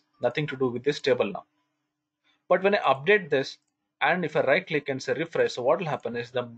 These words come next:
the data in the memory will be again replaced with this data, and from there the table is getting created, right? Okay, this is the pivot tables. Now let's go to this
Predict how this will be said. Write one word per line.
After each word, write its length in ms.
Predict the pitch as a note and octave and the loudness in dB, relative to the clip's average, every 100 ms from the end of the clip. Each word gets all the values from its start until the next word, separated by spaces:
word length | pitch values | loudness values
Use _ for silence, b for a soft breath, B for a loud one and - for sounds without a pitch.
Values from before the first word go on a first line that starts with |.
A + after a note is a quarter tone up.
| - - | -14 -8
the 100 | B2+ | -4
data 360 | C#3+ E3 F#3 | -2 2 0
in 80 | E3 | 0
the 100 | C#3 | -4
memory 480 | A#2 B2+ B2 A2+ - - | -4 -4 -4 -6 -12 -10
will 120 | B2+ | -8
be 220 | B2+ C#3+ - | -6 -8 -6
again 380 | C3 C#3+ B2+ C3 b b b b _ _ - | -6 -2 -4 -4 b b b b _ _ -2
replaced 480 | F#3+ G#3 D#3 C3+ | -2 2 2 0
with 100 | - | -2
this 160 | C3 E3+ | -2 -2
data, 440 | - G#2 G#2+ G#2+ - - | 0 0 0 -4 -6 -4
and 180 | A#2 A#2 | -4 -2
from 180 | C3+ A#2+ | -4 2
there 280 | D3+ B2+ - _ _ _ - | 4 4 0 _ _ _ -12
the 60 | |
table 300 | A2+ B2+ B2 | -2 0 0
is 100 | A2+ | -2
getting 320 | G#2+ G2+ G3 - _ _ _ _ | -4 -4 -6 -10 _ _ _ _
created, 440 | B2+ G2+ - - - _ _ _ _ _ _ _ _ _ _ _ - | -8 -8 -8 -14 -20 _ _ _ _ _ _ _ _ _ _ _ -2
right? 180 | C#3+ A#3 - _ _ - | 0 0 -8 _ _ -4
Okay, 220 | B2+ B2 - _ _ b b - | -2 -2 -8 _ _ b b -4
this 140 | G#3 | 0
is 300 | B3 E3 - _ - | 2 0 -4 _ -8
the 140 | G3 - - | -8 -8 -2
pivot 360 | B2+ C3 - - - _ - | 0 2 0 -4 -20 _ -2
tables. 400 | F3+ G#2 - - _ _ _ _ _ _ _ - - B B B | 0 -2 -10 -20 _ _ _ _ _ _ _ -16 -16 B B B
Now 80 | F#3+ | 0
let's 160 | B3+ - | 0 -2
go 180 | E3+ F#3+ | 0 2
to 80 | |
this 380 | F3 A2 - - | 2 0 -2 -18